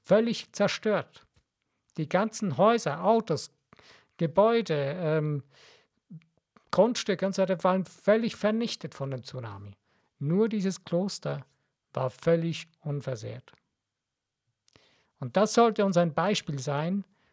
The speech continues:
und uns ein, eine Motivation, es täglich zu nutzen. Ich habe, ich erinnere nochmals daran, ich habe eine wichtige Meditation dafür eingerichtet, die, wofür ich inspiriert wurde durch den Joseph Murphy von einer Geschichte von ihm,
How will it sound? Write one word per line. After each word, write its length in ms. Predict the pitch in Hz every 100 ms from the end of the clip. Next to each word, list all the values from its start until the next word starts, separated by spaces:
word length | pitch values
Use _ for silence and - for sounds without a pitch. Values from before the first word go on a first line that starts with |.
| _
und 160 | 156 170
uns 180 | 202 185
ein, 280 | 185 175 - _ _ _ _ _ _ _ - -
eine 180 | 196
Motivation, 1000 | 190 202 190 190 196 - 208 233 143 110 - _ _ _ _ _ _
es 340 | 170 170 - -
täglich 440 | 196 233 196 -
zu 140 | 190
nutzen. 560 | 202 220 - - 101 101 _ _ _ _ _
Ich 200 | 127 190
habe, 200 | 196 196
ich 300 | 196 220 -
erinnere 420 | 175 196 202 185
nochmals 400 | 190 240 175 160
daran, 260 | 156 151 175
ich 140 | -
habe 220 | 175 175
eine 260 | 170 170 165 - _ _ _
wichtige 460 | 160 220 - 220 208
Meditation 760 | 208 196 185 185 - 202 220
dafür 280 | 165 131 139
eingerichtet, 640 | 165 170 180 190 196 -
die, 280 | 175 170 156 - _ _ _ _
wofür 560 | 147 139 - 175 175 185
ich 140 | 196
inspiriert 500 | 185 165 160 202 220
wurde 240 | 196 185 175
durch 160 | 170
den 100 | 175
Joseph 400 | 147 170 156 156
Murphy 320 | 160 196 - 147
von 200 | 147 147
einer 180 | 147
Geschichte 420 | 135 127 175 - 165
von 180 | 160
ihm, 260 | 156 160